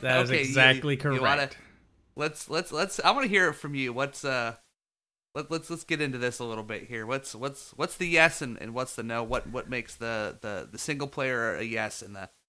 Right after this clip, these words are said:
Speaker 2: and the multiplayer a, a no?
Speaker 1: So,
Speaker 2: <laughs>
Speaker 1: I mean, it, it
Speaker 2: What
Speaker 1: has,
Speaker 2: did they do?
Speaker 1: so they has basically, like, three si-, uh, single player modes, um, y-, where you can have, you know, co-op up to four.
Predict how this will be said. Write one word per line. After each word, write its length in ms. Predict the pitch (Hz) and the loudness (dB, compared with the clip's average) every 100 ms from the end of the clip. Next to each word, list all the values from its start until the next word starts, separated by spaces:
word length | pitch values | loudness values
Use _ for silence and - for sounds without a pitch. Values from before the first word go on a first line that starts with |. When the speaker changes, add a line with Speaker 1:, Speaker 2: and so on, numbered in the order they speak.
| - | -12
Speaker 2:
and 240 | 104 101 | -10 -8
the 200 | 101 95 | -6 -6
multiplayer 600 | 98 107 104 - 104 92 | -8 -8 -12 -12 -10 -10
a, 100 | 90 92 - | -10 -12 -14
a 40 | 92 | -12
no? 600 | 92 92 90 90 87 - | -8 -8 -8 -10 -12 0
Speaker 1:
So, 560 | - - 165 151 143 139 - | 6 10 12 12 8 4 4
Speaker 2:
<laughs> 140 | 190 - | 4 8
Speaker 1:
I 120 | 185 | 8
mean, 220 | 147 147 | 8 6
it, 140 | 139 147 | 4 4
it 220 | 147 123 | 4 6
Speaker 2:
What 140 | 147 143 | 6 8
Speaker 1:
has, 100 | 139 | 8
Speaker 2:
did 120 | 135 | 8
they 80 | 139 | 6
do? 100 | 110 - - - - - 139 | 6 0 -8 -16 -20 -12 -4
Speaker 1:
so 200 | - 151 | 0 4
they 160 | 147 | 4
has 340 | 143 175 202 180 | 8 10 10 8
basically, 640 | 180 185 - 185 185 170 | 6 6 4 0 2 4
like, 240 | 151 131 | 4 0
three 640 | - 147 156 156 151 147 - _ _ _ _ - | -2 -2 2 4 2 0 -6 _ _ _ _ -8
si-, 260 | - 160 - | -4 -4 -2
uh, 540 | 139 127 123 101 65 - - - _ - | -2 0 -2 -4 -6 -12 -20 -20 _ -14
single 260 | - 160 156 | -6 -4 -4
player 260 | 147 139 | -4 -2
modes, 640 | 135 110 110 123 - - - _ _ _ - | -2 -2 -4 -4 -6 -8 -10 _ _ _ -8
um, 340 | 117 107 110 - _ _ _ - | -4 -4 -8 -14 _ _ _ -14
y-, 60 | 123 | -4
where 120 | 143 | 0
you 100 | 139 | 2
can 100 | 135 | 2
have, 380 | 127 135 127 131 | 2 4 2 0
you 80 | 120 | -2
know, 220 | 113 107 - _ | -2 -4 -10 _
co-op 480 | - 139 110 101 - - _ - | -4 -2 0 -2 -6 -20 _ -8
up 140 | 131 | -6
to 100 | - | -6
four. 460 | 117 120 76 98 120 | -10 -8 -6 -8 -12